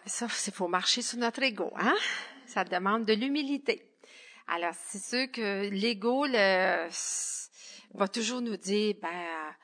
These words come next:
ben non, attends, l'autre va le faire, c'est à l'autre à faire les premiers pas. » Mais ça, c'est la personne intelligente, c'est elle qui fait les premiers pas. Hein ? Donc, c'est tout simplement d'aller voir la personne, ou l'appeler,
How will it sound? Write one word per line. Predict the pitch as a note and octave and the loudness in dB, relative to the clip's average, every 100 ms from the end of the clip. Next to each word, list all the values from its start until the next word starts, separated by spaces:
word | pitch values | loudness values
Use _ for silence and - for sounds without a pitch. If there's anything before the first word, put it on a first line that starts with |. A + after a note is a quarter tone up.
| - - | -20 -4
ben | G3 G#3+ | 0 0
non, | E3 F3 F3+ | -2 -2 2
attends, | D#3+ - D#3+ F3 F#3+ F#3 F3 E3+ | 0 0 -4 -4 -4 -4 -4 -2
l'autre | F#3 G#3 F#3+ | 2 2 2
va | E3+ | -2
le | |
faire, | - - E3 F#3 F3+ | -2 -6 -2 -2 -2
c'est | - | 0
à | F#3 | 0
l'autre | G3 G3 | 0 -4
à | F3+ | -2
faire | F#3+ | -2
les | F3 | -2
premiers | F3+ F3+ F3+ E3+ | -6 -4 -4 -4
pas. » | - F3 F3+ - - - - | -2 -4 -4 -12 -14 -14 -10
Mais | F3+ | -8
ça, | - B3 | -6 -6
c'est | - G3+ | -2 -2
la | |
personne | F3+ G3+ - A#3+ | -2 -4 -2 0
intelligente, | B3+ C#4 B3+ A3+ G#3 A#3+ C4 | 0 2 0 0 2 2 2
c'est | A#3 - | 0 2
elle | A3 | 2
qui | - | 2
fait | G#3+ | -2
les | F#3+ F3 | 0 -2
premiers | F3+ E3+ D#3+ | -4 -4 -4
pas. | - - - _ _ _ _ _ G3 | -4 -6 -10 _ _ _ _ _ -14
Hein ? | F3+ - - - - F#3+ | -14 -14 -18 -18 -14 -4
Donc, | F3 E3+ | -2 -2
c'est | - - - A#3 | -4 -6 -6 -8
tout | - - | -10 -6
simplement | - C#4 C#4+ C#4+ B3 C4 E4 | -2 -2 -2 -2 -2 -2 -2
d'aller | A#3+ A3 A3 G#3+ G#3 F3+ | -2 0 0 0 -4 -4
voir | F3 G#3+ | 0 0
la | F4 | 0
personne, | D#4+ C#4+ - A3 G#3 D#4 D#4 | -4 -6 -4 -2 -2 -2 -2
ou | F#3+ F3 | -4 -4
l'appeler, | E3+ F3 B3 - C#4 C4 D#4+ | -2 0 0 0 -2 -2 -2